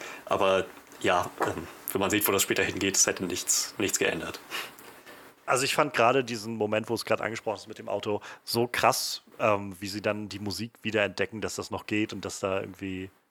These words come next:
Speaker 2: dass da was, dass dann noch Saft im Auto ist und sie halt gerade noch mal tanzen können. So. Ich weiß nicht, so eine Momente kriegen mich dann immer noch mal umso mehr, wenn ich dieses Gefühl bekomme von,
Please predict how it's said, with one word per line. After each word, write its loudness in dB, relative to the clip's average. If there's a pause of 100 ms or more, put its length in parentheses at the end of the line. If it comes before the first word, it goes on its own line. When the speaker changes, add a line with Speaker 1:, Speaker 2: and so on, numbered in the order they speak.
(840)
Speaker 2:
dass -6
da 0
was, -4 (400)
dass -4
dann 2
noch -4
Saft 2
im -6
Auto 4
ist 0
und -8
sie -4
halt -6 (380)
gerade 2
noch 0
mal 2
tanzen 0
können. 0
So. 2 (220)
Ich 0
weiß 4
nicht, 0
so 6
eine 2
Momente 4 (180)
kriegen 2
mich 4
dann 6
immer 6
noch 2
mal 4 (320)
umso 4
mehr, 8
wenn 0
ich 0
dieses -6
Gefühl 0
bekomme -2
von, 2